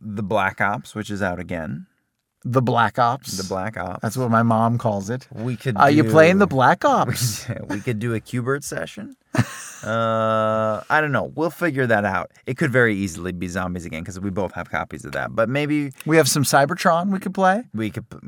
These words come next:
Speaker 1: we could play Cybertron. Yeah, we
Speaker 2: Yeah.
Speaker 1: could do that.
Speaker 2: Yeah,
Speaker 1: Mm-hmm.
Speaker 2: we're both, we're both, by the way, we're both in Cybertron.
Speaker 1: We're
Speaker 2: There's
Speaker 1: both
Speaker 2: a
Speaker 1: in
Speaker 2: little
Speaker 1: Cybertron.
Speaker 2: plug for you. Um,
Speaker 1: Right.
Speaker 2: bo-, both of the Cybertrons.
Speaker 1: I play, uh, the bus boy.
Speaker 2: <laughs>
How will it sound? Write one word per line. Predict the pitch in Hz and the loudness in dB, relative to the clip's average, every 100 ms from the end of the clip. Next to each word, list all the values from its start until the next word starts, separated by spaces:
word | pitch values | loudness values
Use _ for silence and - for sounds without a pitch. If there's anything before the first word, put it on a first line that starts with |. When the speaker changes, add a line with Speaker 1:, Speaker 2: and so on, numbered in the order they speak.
| 87 78 | -16 -14
Speaker 1:
we | 87 | -12
could | - - | -12 -6
play | 101 | -6
Cybertron. | 92 117 107 110 - 147 165 | -2 0 2 0 0 -2 -2
Yeah, | 135 | -4
we | 120 | 0
Speaker 2:
Yeah. | 110 | 2
Speaker 1:
could | 165 | 2
do | 170 | 0
that. | 98 85 - | -4 -6 -4
Speaker 2:
Yeah, | 120 139 | 0 2
Speaker 1:
Mm-hmm. | 135 | 2
Speaker 2:
we're | 135 | 2
both, | 139 139 139 | 2 2 0
we're | 143 | 0
both, | 135 165 - | 4 4 4
by | 156 | 4
the | 156 | 4
way, | 139 113 | 4 0
we're | 113 | -4
both | 104 113 117 | -2 -2 0
in | 110 | -4
Cybertron. | - 101 101 110 101 107 | -2 -6 -6 -6 -6 -6
Speaker 1:
We're | 92 | -4
Speaker 2:
There's | 113 101 | -2 -2
Speaker 1:
both | 101 | -2
Speaker 2:
a | |
Speaker 1:
in | 110 | -2
Speaker 2:
little | 113 | -2
Speaker 1:
Cybertron. | - | -2
Speaker 2:
plug | - 117 110 123 | 0 2 2 -2
for | - 117 113 | -8 -4 -4
you. | 135 - - - - - _ - | -6 -12 -20 -20 -20 -20 _ 0
Um, | 131 123 123 | 4 4 4
Speaker 1:
Right. | 104 | 6
Speaker 2:
bo-, | 143 | 6
both | 143 135 190 180 | 6 4 4 2
of | 110 | -6
the | 107 | -6
Cybertrons. | - 95 - - - | -6 -8 -10 -14 -8
Speaker 1:
I | 98 110 | -4 -4
play, | - 123 113 107 107 - | -4 -2 0 0 -6 -8
uh, | 107 90 87 | -6 -6 -6
the | 82 | -8
bus | 85 101 - | -6 -6 -6
boy. | 117 120 135 196 _ _ | -6 -4 -4 -8 _ _
Speaker 2:
<laughs> | 440 - - - - - | 0 0 -6 -12 -12 -8